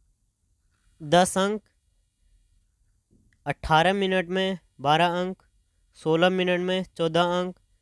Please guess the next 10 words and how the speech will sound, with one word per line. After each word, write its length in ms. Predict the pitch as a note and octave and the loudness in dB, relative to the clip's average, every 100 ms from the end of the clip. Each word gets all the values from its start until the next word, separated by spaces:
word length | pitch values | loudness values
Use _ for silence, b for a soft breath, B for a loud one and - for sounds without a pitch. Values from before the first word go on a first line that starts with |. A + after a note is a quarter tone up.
| _ _ | _ _
चौदह 280 | D#3+ D#3+ E3+ | -4 0 0
मिनट 280 | F3+ F3 F3+ | 0 -2 -2
में 220 | F3 F3+ | -2 -4
सोलह 500 | F3 - D#3+ E3+ E3+ | -6 -4 0 0 0
अंक, 140 | F3 F3 _ _ _ _ | -2 -6 _ _ _ _
बारह 300 | C3+ C#3+ D#3 | 0 2 2
मिनट 300 | E3+ E3+ F3 E3+ | 0 -2 -2 -2
में 280 | F#3 G3 G3 _ _ _ _ _ _ _ _ _ _ _ _ _ _ _ _ _ | -2 -2 -6 _ _ _ _ _ _ _ _ _ _ _ _ _ _ _ _ _
अठारह 600 | D#3 - E3 D3+ E3 F3 | -8 -4 2 4 4 2
अंक 220 | F3+ F#3 | -2 -4